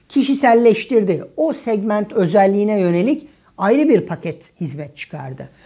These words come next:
Onun dışında ekonomi zaten bildiğimiz gibi var. Standart bir hizmet. Ve onun dışında başka örnekleri de var. Aynı zamanda bunları da işte içine yemek katarak, sandviç katarak, oturma yeri katarak, onun dışında hatta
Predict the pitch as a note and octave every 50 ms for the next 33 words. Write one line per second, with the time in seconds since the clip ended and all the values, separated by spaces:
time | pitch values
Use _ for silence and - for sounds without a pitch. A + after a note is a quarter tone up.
0 | - - - A3+ C4+ E4 F4 F4 E4+ - - C4 B3+ A#3+ C#4 A3 F#3 - A3+ A#3+
1 | A#3+ A#3+ A#3 A3 F3+ E3 F#3+ F#3+ F#3 - F#3+ E3+ D#3+ D#3 E3 E3 D#3+ E3+ E3 E3
2 | D#3+ C#3+ - D3+ C#3+ D3+ G3 B3+ D4 A3+ - - - G3+ F3 E3+ E3+ D#3+ D#3 D#3
3 | D#3+ - E3 C#3+ C3+ C#3 C3 B2+ E3 A#3 D4 F#4 - - _ _ _ _ _ _
4 | _ - F#3 G3 B3 C#4+ D#4 D4 C4 C4+ F3+ - G#3 F3+ F3 A3 C4 D4 - -
5 | _ _ _ - - - - - - D4 D4+ D4+ C4 A3+ A3+ A3 - - A#3 G#3
6 | G#3+ G3+ G#3 F3 D3+ C3 B2+ - - F3 A3+ E4 F#4+ G#4+ E4 A#3+ D4 C4+ B3+ B3
7 | A3 F#3+ F#3 D#3 D3 E3+ A3 A#3+ B3+ C#4+ D#4+ E4 E4 B3 G#3 F#3+ C4+ D#4+ - -
8 | - - - F#3 - D4+ A3+ - - A#3 G#3 G#3+ G3 D#3 E3+ E3+ F3 G3 G#3 -
9 | - A3 G3+ - G#3+ G3 G3+ G3 G3 G3 - _ _ _ _ _ _ - E3+ E3
10 | E3 E3+ D#3 F3+ F#3+ F3+ F#3 - G#3+ G#3 - - G#3 G#3 G3+ G3 G3 G3 - _
11 | - G#3+ E3+ - - F3+ E3+ F3 F#3+ G3 G3 G3 G3 G3+ G3 - G3+ F3+ - G3+
12 | G3 G3+ G3+ G3 G3 - _ _ _ _ _ _ _ _ _ _ _ _ _ _
13 | _ _ - - D3+ E3 F#3 G3+ G#3+ G3+ F#3+ G3+ G#3+ F#3+ E3+ D3 F#3+ F#3+ - -
14 | G3 F#3 F#3 F#3